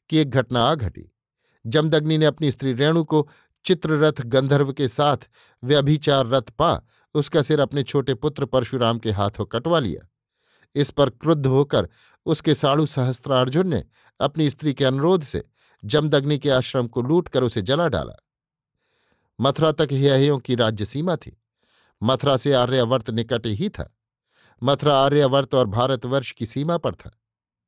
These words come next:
सहस्त्रार्जुन की इस कार्यवाही से आर्यावर्त में बहुत उत्तेजना फैल गई और जमदग्नि पुत्र परशुराम सहस्त्रार्जुन से पिता के आश्रम जलाने का बदला लेने की सोचने लगे।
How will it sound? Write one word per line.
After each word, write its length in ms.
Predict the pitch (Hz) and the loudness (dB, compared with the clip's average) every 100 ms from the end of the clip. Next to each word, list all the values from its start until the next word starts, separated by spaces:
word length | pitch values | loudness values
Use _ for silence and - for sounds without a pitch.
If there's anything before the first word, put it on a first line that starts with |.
| _ _ _ - | _ _ _ -12
सहस्त्रार्जुन 880 | - 139 151 151 - 135 139 139 139 | -2 2 2 0 0 2 2 0 -4
की 140 | 139 | -4
इस 100 | 127 | -6
कार्यवाही 540 | - 123 120 135 147 180 | -2 0 0 2 0 0
से 200 | 113 104 _ _ - | -4 -10 _ _ -4
आर्यावर्त 560 | 131 147 151 131 139 139 | 0 2 4 2 0 0
में 140 | 131 | -2
बहुत 240 | 113 123 120 | 0 -2 -2
उत्तेजना 460 | 110 139 151 180 | -2 -2 0 -2
फैल 260 | 151 147 147 | -2 -2 -2
गई 180 | 156 180 _ _ - | -4 -6 _ _ -2
और 160 | 139 127 | 0 2
जमदग्नि 560 | 127 143 139 131 139 | 0 0 2 0 0
पुत्र 320 | 120 156 147 | -2 -4 -4
परशुराम 640 | 123 123 117 175 170 104 - _ _ - | -2 -2 -2 0 0 0 -4 _ _ -8
सहस्त्रार्जुन 840 | - 156 151 143 143 143 147 151 | 0 2 2 0 2 2 0 -2
से 140 | 147 | -2
पिता 320 | 139 135 131 | -2 -2 -2
के 120 | 131 131 | 0 0
आश्रम 360 | 113 - 127 | -2 -2 -4
जलाने 340 | 120 117 117 120 | 0 0 0 -2
का 100 | 107 | 0
बदला 280 | 107 107 | 0 0
लेने 240 | 107 107 104 | 0 -2 -4
की 120 | 104 | -8
सोचने 380 | - 151 - 175 | -6 -6 -2 -2
लगे। 260 | 120 73 | -2 -4